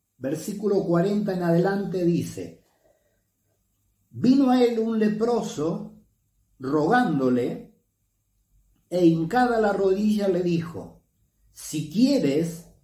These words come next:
puedes limpiarme'". Y Jesús, teniendo misericordia de él, extendió la mano y le tocó y le dijo, "Quiero, sé limpio". Y así que él hubo hablado,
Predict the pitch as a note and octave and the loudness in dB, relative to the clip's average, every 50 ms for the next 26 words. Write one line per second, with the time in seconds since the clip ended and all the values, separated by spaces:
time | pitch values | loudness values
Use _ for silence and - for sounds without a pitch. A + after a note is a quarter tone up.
0 | _ - D#3+ G3 A#3 A#3 A#3 G#3+ G#3 G#3 G#3 G3 E3+ G3+ A#3 B3+ A#3+ F#3 D3+ B2+ | _ 0 2 2 2 2 2 0 -2 -2 -2 -2 -2 0 2 2 2 2 0 -2
1 | A2 G#2 - - - - - _ _ _ _ _ _ _ _ _ _ _ _ _ | -6 -8 -10 -14 -18 -20 -20 _ _ _ _ _ _ _ _ _ _ _ _ _
2 | _ _ _ _ - G#3 G#3+ - B3+ G#3+ G#3+ - D#4 E4 C#4 - - A3 G#3 G#3+ | _ _ _ _ -10 -8 -4 0 0 0 0 2 2 2 2 2 0 -2 0 0
3 | A3 A#3 A#3+ A#3 A3+ A3 G#3+ G#3+ G3 F3 - - F3+ E3+ E3 E3 - F#3 G#3 G#3+ | 0 0 0 0 0 0 0 0 0 -2 -4 -2 -2 0 -2 0 0 0 0 2
4 | G3+ G#3 G3+ G3 F#3 F#3+ F#3+ G3+ G3+ F#3+ F3+ E3+ F3 F3 - - - - - - | 2 2 2 0 2 2 0 2 2 2 2 2 2 0 -2 -8 -14 -18 -20 -20
5 | - - - - B2 B2+ B2+ - - A2+ A2 A2 G#2+ B2 F3+ A3+ B3 A#3 A3 G#3+ | -20 -20 -16 -12 -10 -10 -10 -8 -8 -8 -6 -4 -2 0 2 2 2 2 2 4
6 | G#3+ G#3+ G#3 G3+ F#3+ F#3 F3 F3+ F#3+ G#3 G#3+ - - - - - _ _ _ _ | 4 4 4 2 2 0 0 0 -2 -2 -4 -6 -12 -16 -20 -20 _ _ _ _
7 | _ _ _ _ _ C3+ C3+ C3+ C#3 E3 A3 G#3 G#3+ A3 G3 E3+ E3+ E3+ F3+ F3+ | _ _ _ _ _ -10 -6 -4 0 0 0 0 0 -2 -4 -4 -4 -4 -2 0
8 | F3+ F3 F3+ F3 - - - - D3 C#3+ C#3+ C#3+ C#3+ D3+ D3+ B2+ - - - A2+ | 2 2 2 0 -2 -6 -4 -2 0 2 2 4 4 4 2 0 -2 -4 -8 -8
9 | G#2 G2+ G2+ - - _ _ _ _ _ _ _ _ _ _ _ - G3+ G#3+ G#3 | -8 -8 -10 -14 -18 _ _ _ _ _ _ _ _ _ _ _ -4 0 2 4
10 | G3 E3 C3+ B2+ A2+ G2+ - - - - _ _ _ _ _ _ - - - F#3+ | 4 4 2 2 -2 -4 -6 -12 -18 -20 _ _ _ _ _ _ -12 -4 -2 0
11 | F#3+ F#3 F3 D#3+ C#3 A#2+ A2 A2 G#2+ G2+ F#2 - - - - _ _ _ _ _ | 0 2 2 0 0 -2 -4 -4 -6 -6 -6 -8 -12 -18 -20 _ _ _ _ _
12 | _ _ _ _ _ _ _ _ _ _ _ B2+ B2+ D#3 - - - A#3+ B3 B3 | _ _ _ _ _ _ _ _ _ _ _ -2 0 0 0 0 0 0 0 0
13 | - - A3+ A3 A3 A#3 A3+ A3 G#3+ G#3 F#3+ F#3 F3+ F#3+ G3+ G3+ F#3+ F3 D#3+ D3+ | 2 2 2 2 2 2 0 0 2 2 2 2 2 2 2 2 2 2 2 0
14 | D3+ D3 D3 - - | 0 -2 -4 -6 -10